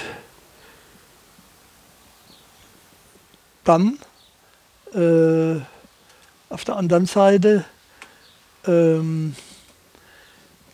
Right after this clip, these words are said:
als Vorbild auch, mein Bruder hat mir das vorgelebt, der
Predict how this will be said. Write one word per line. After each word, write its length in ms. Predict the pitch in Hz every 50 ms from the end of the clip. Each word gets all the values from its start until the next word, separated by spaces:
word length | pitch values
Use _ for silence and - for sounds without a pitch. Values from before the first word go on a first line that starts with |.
| _ _ _ - _ _ _ - -
als 180 | - 175 160 -
Vorbild 520 | - - 175 160 156 143 170 196 196 190 277
auch, 380 | 220 185 185 185 180 - - - - - _ _ _ _ _ _ _ _ _ _ - - -
mein 200 | - 165 160 151
Bruder 300 | 151 175 165 156 156 165
hat 120 | 156 165 175
mir 120 | 180 160
das 160 | 139 175 143
vorgelebt, 760 | - - 156 151 147 151 156 160 175 190 196 185 - - - - - - - _ _ _ - - _ _ _ - 262 285 - _ _ _ _ _ -
der 500 | - 170 165 160 160 160 160 156 156 151